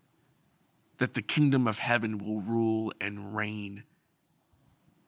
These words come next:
and all will come to worship him. As we're going through this time of prayer and fasting,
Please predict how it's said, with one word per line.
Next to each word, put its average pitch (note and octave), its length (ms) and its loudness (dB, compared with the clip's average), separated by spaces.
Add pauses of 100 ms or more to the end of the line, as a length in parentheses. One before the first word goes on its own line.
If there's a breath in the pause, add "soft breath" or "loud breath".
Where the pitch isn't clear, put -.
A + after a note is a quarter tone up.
(360)
and A#2+ 180 0 (100)
all A#2+ 280 4
will A2 160 -2
come F#2+ 480 -6 (380)
to - 140 0
worship G2 520 -4
him. D2 340 -14 (2750)
As A#2+ 220 2
we're B2 280 0 (320)
going C3+ 300 6
through B2 200 0
this A2 220 -2
time A2+ 360 -2
of - 140 -10
prayer G#2+ 380 -4
and G2 180 -10
fasting, F#2 580 -4